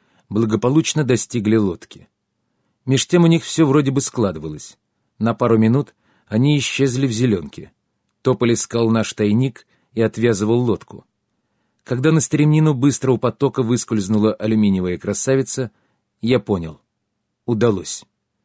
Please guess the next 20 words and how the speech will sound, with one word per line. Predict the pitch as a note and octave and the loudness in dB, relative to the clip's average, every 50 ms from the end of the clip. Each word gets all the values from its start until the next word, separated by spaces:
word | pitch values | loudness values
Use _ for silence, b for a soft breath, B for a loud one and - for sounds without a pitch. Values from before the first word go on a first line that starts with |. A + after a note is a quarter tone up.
| _ _ _ _ _ _ _ _ _ - | _ _ _ _ _ _ _ _ _ -6
И | - A#2+ G#2+ | -6 -6 -4
Тополь, | - - C#3+ B2 G#2 - A#2+ A2 - _ | -2 0 0 0 2 0 -2 -2 -2 _
и | - G#2+ A2 C3 | -4 -2 0 0
Ильза | C#3 C#3 B2 A#2+ C3+ | 0 0 0 0 2
лежали | A#2+ A2 G2+ F#2 G#2 A2+ A2 A2 | 2 2 2 2 2 2 4 4
на | G#2+ G#2+ G#2+ | 4 2 2
дне, | F2+ F2+ A#2 C3+ | 0 0 -2 -2
чтобы | C3+ - - - C3 B2+ A#2 C3 | -2 -4 -4 -4 -4 -2 0 0
не | C3 B2+ | 0 0
схлопотать | A2 - - - A2+ G#2 - G#2 G2+ - B2 A2+ - | -2 -4 -4 -4 -4 -2 -2 -4 -4 -2 -4 -4 -4
шальную | - - G#2+ F#2+ F#2+ G2 G2 G2 G2 | -4 -6 -4 -2 0 0 0 0 -2
пулю. | - - F#2 E2+ D#2 D2 - _ _ _ _ _ _ _ _ _ _ _ _ | -4 -8 -12 -12 -12 -12 -18 _ _ _ _ _ _ _ _ _ _ _ _
Правильное | - C#3+ C3+ A2+ G2+ F2+ F2 E2 F2 F2 | -2 0 0 0 0 -4 -6 -8 -8 -8
решение. | E2 E2 - - - D#2+ C#2+ C#2+ C2+ - _ _ _ _ _ _ _ _ _ _ _ _ _ | -8 -8 -10 -10 -12 -12 -14 -14 -18 -20 _ _ _ _ _ _ _ _ _ _ _ _ _
Я | - C3 D#3 D3+ | -6 -2 -2 0
сам | B2 - - D3 C#3+ C3 | 0 0 0 0 -2 -2
поступил | G#2 - G2+ - - G#2+ - - G#2 F#2+ | -2 -6 -8 -6 -8 -8 -4 -2 -4 -2
бы | E2+ F#2 | -4 -6
так | - - F#2+ F2+ D2+ C#2+ | -8 -8 -10 -10 -10 -14
же. | C#2+ D#2 C#2 | -16 -18 -18